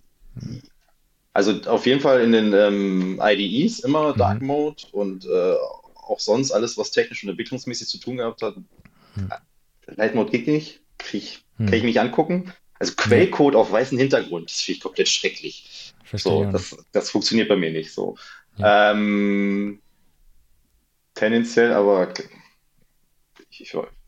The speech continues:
Speaker 1: also es gibt so gewisse Sachen, die gehen im Dark Mode nicht, aber ich glaube da auch eher, weil es designmäßig scheiße umgesetzt ist.
Speaker 2: Hm, verstehe.
Speaker 1: Ja.
Speaker 2: Alright, cool.
Speaker 1: <clears throat>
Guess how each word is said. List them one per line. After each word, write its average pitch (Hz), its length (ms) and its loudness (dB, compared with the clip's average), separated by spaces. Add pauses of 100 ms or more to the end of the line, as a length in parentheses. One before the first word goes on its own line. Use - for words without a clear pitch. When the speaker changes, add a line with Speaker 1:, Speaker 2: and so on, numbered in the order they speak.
Speaker 1:
also - 200 -16
es - 60 -20
gibt - 120 -14
so 113 100 0
gewisse 113 300 0
Sachen, 107 420 0
die 95 260 -4
gehen 98 200 2
im 92 100 -2
Dark 85 220 2
Mode 87 160 -6
nicht, 82 180 -8
aber 80 160 -2
ich - 80 -6
glaube 92 240 2
da 92 180 4
auch 92 160 0
eher, 92 240 -2
weil 90 120 0
es - 80 -20
designmäßig 87 600 -4
scheiße - 300 -4
umgesetzt 76 420 -14
ist. - 260 -18 (260)
Speaker 2:
Hm, 107 440 4 (520)
verstehe. 101 300 -6
Speaker 1:
Ja. 90 120 -4 (1800)
Speaker 2:
Alright, 110 340 2 (100)
cool. 110 180 2
Speaker 1:
<clears throat> 101 80 -8